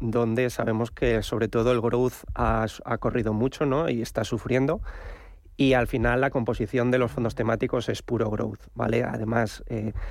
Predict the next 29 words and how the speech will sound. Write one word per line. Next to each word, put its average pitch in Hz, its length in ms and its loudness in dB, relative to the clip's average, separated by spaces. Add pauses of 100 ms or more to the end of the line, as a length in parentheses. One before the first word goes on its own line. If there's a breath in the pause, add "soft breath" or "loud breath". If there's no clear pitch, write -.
(200 loud breath)
tienden 120 300 2
a 120 80 2
tener 113 240 0
compañías 110 480 0
de 110 80 2
un 107 60 2
tamaño 110 340 0
mediano 117 400 2
que 123 100 -2
sabemos 110 380 -2
que, 113 180 -2
pues, 117 220 -8
bueno, 110 160 -4
son - 180 -4
más 110 160 0
volátiles. 110 540 0 (1000 loud breath)
Yo 151 120 6
creo 196 140 4
que 208 100 -2
la 185 60 2
inversión 143 300 0
temática 143 360 2
tenemos 127 540 0
que - 80 -2
tener 123 220 2
muy 113 260 2
claro 143 460 0 (280)
que 135 140 2
es - 240 -4